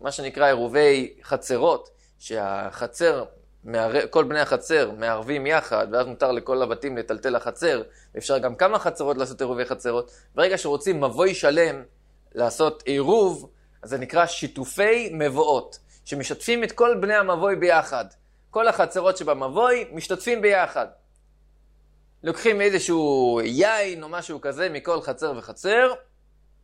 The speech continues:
שבמבוי, שמים את זה באחת החצרות, ואז זה אומר שכל החצרות שבמבוי כמו חצר אחת, כמו מבוי אחד,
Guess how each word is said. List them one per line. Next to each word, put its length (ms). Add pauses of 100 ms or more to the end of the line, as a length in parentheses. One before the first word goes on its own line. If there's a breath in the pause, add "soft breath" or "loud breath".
(380)
שבמבוי, 720 (460 soft breath)
שמים 240
את 60
זה 100
באחת 360
החצרות, 560
ואז 200
זה 60
אומר 220
שכל 560 (380 soft breath)
החצרות 520
שבמבוי 500
כמו 240
חצר 360
אחת, 460
כמו 200
מבוי 380
אחד, 280